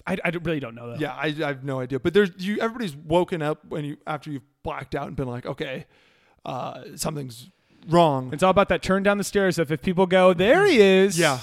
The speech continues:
Speaker 1: then you're like, "I'm fucked."
Speaker 2: Yeah.
Speaker 1: There we go.
Speaker 2: Especially, though, if you have nobody who can, uh, uh,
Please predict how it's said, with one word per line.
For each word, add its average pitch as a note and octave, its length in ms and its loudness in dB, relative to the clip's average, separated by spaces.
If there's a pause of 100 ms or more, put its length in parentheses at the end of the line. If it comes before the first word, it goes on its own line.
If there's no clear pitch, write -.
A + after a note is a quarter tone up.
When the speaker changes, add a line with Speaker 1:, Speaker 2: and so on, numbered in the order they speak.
(160)
Speaker 1:
then E3 260 -2
you're D3+ 140 -2
like, B2+ 180 -8
"I'm D#3+ 280 -4
fucked." A#2+ 520 -12 (120)
Speaker 2:
Yeah. C#3 260 2 (100)
Speaker 1:
There D3+ 380 -6
we D3 120 -6
go. B2+ 380 -14
Speaker 2:
Especially, G3 380 0
though, G#3+ 120 8
if D3+ 120 2
you G3+ 60 0
have D#3 100 -2
nobody F3 440 2
who D#3 140 -2
can, C#3 540 -8 (520)
uh, C#3 420 -12 (460)
uh, C3 320 -8